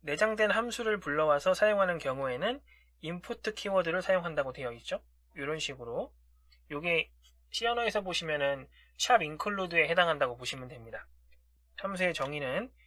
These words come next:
디이에프 키워드를 사용하며 들여쓰기로 구분해서 내부 코드를 설계하면 된다. 함수 정의의 마지막 줄에는 빈 줄을 추가해서 다른 함수와 구분될 수 있도록 한다.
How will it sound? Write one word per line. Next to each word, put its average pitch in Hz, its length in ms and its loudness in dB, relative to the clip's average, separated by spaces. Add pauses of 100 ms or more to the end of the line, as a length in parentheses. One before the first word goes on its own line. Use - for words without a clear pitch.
(200)
디이에프 185 960 -4
키워드를 190 600 2
사용하며 196 760 0
들여쓰기로 156 640 -2
구분해서 135 600 0 (260)
내부 139 280 -10
코드를 160 400 -4
설계하면 175 480 -2
된다. 127 400 -4 (540)
함수 202 280 -4
정의의 156 460 -2
마지막 151 420 0
줄에는 147 480 -6 (340)
빈 175 280 -6
줄을 185 280 -6
추가해서 185 680 4
다른 156 280 0
함수와 156 480 2
구분될 143 440 -6
수 - 180 -8
있도록 131 420 -10
한다. - 240 -12